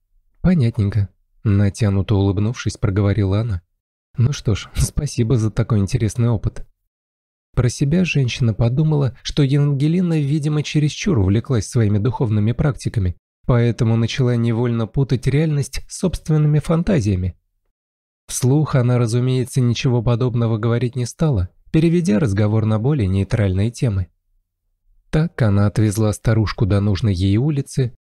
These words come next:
после чего с огромным облегчением вернулась обратно домой. По дороге женщина ненадолго замешкалась,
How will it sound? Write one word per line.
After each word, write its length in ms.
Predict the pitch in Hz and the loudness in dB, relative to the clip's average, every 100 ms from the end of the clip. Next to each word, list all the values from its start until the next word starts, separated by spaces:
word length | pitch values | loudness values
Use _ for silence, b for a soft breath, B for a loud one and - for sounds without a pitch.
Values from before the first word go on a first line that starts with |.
| _ | _
после 340 | 185 - - 143 | 0 0 0 0
чего 380 | - 123 139 | 0 2 2
с 120 | 139 120 | 0 0
огромным 480 | 98 113 104 101 | 2 2 2 2
облегчением 760 | 101 101 - - 156 143 135 117 - | 0 0 -2 -2 -2 0 -2 -4 -2
вернулась 760 | 110 113 104 107 123 110 - | 0 2 0 0 -2 -2 -2
обратно 460 | 104 90 95 107 95 | -2 0 0 0 0
домой. 420 | 117 120 90 - _ _ _ _ _ _ _ _ _ _ _ | 0 -2 -4 -6 _ _ _ _ _ _ _ _ _ _ _
По 140 | 135 | 0
дороге 540 | 123 143 185 156 147 131 | 2 2 2 2 2 2
женщина 480 | 104 110 95 120 104 | 2 0 0 0 2
ненадолго 560 | 104 104 104 110 107 | 2 0 0 -2 -2
замешкалась, 720 | 101 127 143 - - 95 - | -2 -2 -2 -4 -2 -2 -2